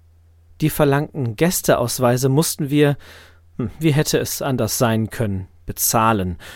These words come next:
und von diesem ominösen Regelaushang war keine Spur zu sehen. Eine der Torwachen sagte, dass an den Mauern der Garnison, der Ehrengarde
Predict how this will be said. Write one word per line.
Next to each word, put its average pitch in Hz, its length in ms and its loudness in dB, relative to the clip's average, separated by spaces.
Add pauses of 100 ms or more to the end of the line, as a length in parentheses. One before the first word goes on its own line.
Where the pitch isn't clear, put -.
(140)
und 113 160 -6
von 120 160 0
diesem 120 580 0
ominösen 117 800 4
Regelaushang 104 1160 0 (220)
war 92 240 -10
keine 95 340 -2
Spur 90 400 -10
zu - 200 -8
sehen. 82 420 -8 (1700)
Eine 175 320 4
der 113 200 0
Torwachen 131 500 2
sagte, 127 580 0
dass - 380 -6
an 151 200 -2
den 165 180 2
Mauern 160 340 4
der 156 140 0
Garnison, 135 880 0
der - 200 -4
Ehrengarde 131 760 2